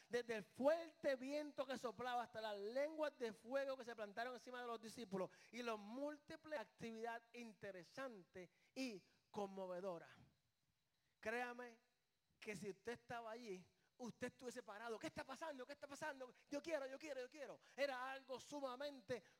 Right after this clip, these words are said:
conmovedor. Hechos dos quince dice lo siguiente. Mira cómo dijo Pedro, la gente que estaba allí dijo, <laughs> dijo,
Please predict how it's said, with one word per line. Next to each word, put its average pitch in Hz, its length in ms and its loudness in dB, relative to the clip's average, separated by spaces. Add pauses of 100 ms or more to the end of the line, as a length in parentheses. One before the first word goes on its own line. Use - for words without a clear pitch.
(120)
conmovedor. 233 760 2
Hechos 285 320 2
dos 269 280 4
quince 285 540 -2 (220)
dice 262 220 0
lo 254 80 2
siguiente. 254 520 -4
Mira 269 180 2
cómo 262 200 0
dijo 247 220 0
Pedro, 240 300 -2
la 233 80 4
gente 247 140 -2
que 262 60 -4
estaba 226 280 0
allí 247 180 -6
dijo, 254 240 -8 (3250)
<laughs> - 260 -14 (720)
dijo, 233 340 4